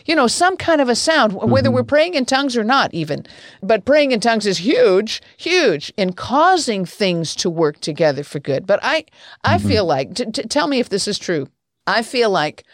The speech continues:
Speaker 1: our Father prepared all of those details ahead of us, knowing what our,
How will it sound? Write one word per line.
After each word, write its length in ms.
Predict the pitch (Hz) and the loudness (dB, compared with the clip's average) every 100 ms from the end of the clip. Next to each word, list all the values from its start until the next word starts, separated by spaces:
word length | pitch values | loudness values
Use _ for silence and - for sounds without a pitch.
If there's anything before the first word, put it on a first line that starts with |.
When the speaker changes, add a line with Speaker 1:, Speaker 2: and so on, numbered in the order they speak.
| - - _ | -20 -20 _
Speaker 1:
our 220 | 185 196 | 0 0
Father 480 | 190 208 175 170 170 | 0 0 0 0 -4
prepared 840 | - 185 180 - - 233 220 214 - | -4 -10 -10 -16 -4 0 2 0 -2
all 420 | 196 196 226 247 254 | 0 2 4 2 -2
of 160 | - | -2
those 300 | 214 202 180 | 0 0 0
details 640 | 170 185 185 185 147 135 - | -4 -8 -4 -2 -2 -2 -6
ahead 320 | 160 175 190 | -6 0 0
of 140 | 190 139 | 0 -2
us, 260 | 131 - | -4 -4
knowing 460 | 160 165 175 170 156 - - - - | -2 0 0 -2 -6 -14 -20 -14 0
what 220 | 185 175 | 0 2
our, 180 | 180 160 | 2 0